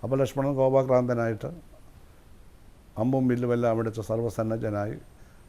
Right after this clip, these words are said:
ആ, സുഗ്രീവനെ വധിക്കാനായി പുറപ്പെടുമ്പോൾ നിനക്ക് ഒന്നുകൂടെ പറയാനുണ്ടെന്ന് പറഞ്ഞു. "വധിക്കണ്ട, ഭയപ്പെടുത്തിയാൽ മതി." പറഞ്ഞനുസരിച്ച് ചെയ്തില്ലെങ്കിൽ ജ്യേഷ്ഠൻ്റെ ബാലിയുടെ അതേ ഗതി വരുമെന്ന് പറയുക. അങ്ങനെ സുഗ്രീവൻ ചെല്ലുന്നു.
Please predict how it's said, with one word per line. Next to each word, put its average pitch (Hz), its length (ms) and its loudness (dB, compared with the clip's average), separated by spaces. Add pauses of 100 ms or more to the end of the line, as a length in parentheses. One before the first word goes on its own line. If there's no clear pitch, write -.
(280)
ആ, 98 220 -2
സുഗ്രീവനെ 117 460 -2
വധിക്കാനായി 117 480 0
പുറപ്പെടുമ്പോൾ 110 540 -6
നിനക്ക് 107 300 -6
ഒന്നുകൂടെ 110 280 0
പറയാനുണ്ടെന്ന് 107 540 -2
പറഞ്ഞു. - 300 -16
"വധിക്കണ്ട, 110 440 -2 (920)
ഭയപ്പെടുത്തിയാൽ 113 500 0
മതി." 78 220 -8 (1700)
പറഞ്ഞനുസരിച്ച് 120 560 0
ചെയ്തില്ലെങ്കിൽ 120 640 0 (240)
ജ്യേഷ്ഠൻ്റെ 113 440 -2
ബാലിയുടെ 113 460 -4
അതേ 110 200 -4
ഗതി 113 240 -2
വരുമെന്ന് 107 320 -4
പറയുക. - 540 -14 (760)
അങ്ങനെ 110 160 -6
സുഗ്രീവൻ 113 440 -2
ചെല്ലുന്നു. 107 400 -6